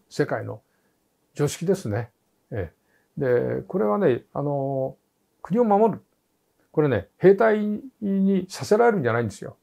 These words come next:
自分で自分の国を守るっていうのは、独立国の国民に与えられた特権です。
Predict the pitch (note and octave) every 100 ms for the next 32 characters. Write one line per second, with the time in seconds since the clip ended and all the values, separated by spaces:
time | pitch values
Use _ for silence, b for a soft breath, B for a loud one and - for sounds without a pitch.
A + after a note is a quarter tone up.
0 | _ _ - C3 D#3 A#3+ C4+ C4+ C#4 F#3
1 | B2 E3+ A#3+ B3+ G#3+ G#3 A#3 E3 G#2 G#2
2 | E3 A3+ B2+ - - A#2+ G#2+ A2 G2 F#2
3 | B2 G3 C4+ - - G#3 C#3+ A2+ A#2 G#2+
4 | D3+ D3+ C#3+ C3+ C#3 C#3 - A#2+ B2+ -
5 | G#3 G3 F3+ -